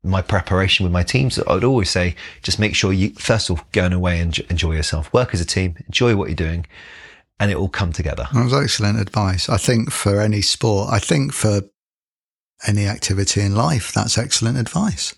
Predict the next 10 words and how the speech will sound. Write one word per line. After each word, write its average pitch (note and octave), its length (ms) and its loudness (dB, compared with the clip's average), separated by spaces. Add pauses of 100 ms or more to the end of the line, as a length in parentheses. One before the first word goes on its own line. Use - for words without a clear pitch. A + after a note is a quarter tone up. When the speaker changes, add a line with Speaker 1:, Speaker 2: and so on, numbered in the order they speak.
(120)
Speaker 2:
You A#2+ 80 2
know, G#2 180 0
home A#2+ 300 2
life, B2 340 0
work B2+ 300 0
life, A#2+ 440 0 (680)
just - 180 -2
focus B2 420 2
on A2 200 2
what A2 240 -2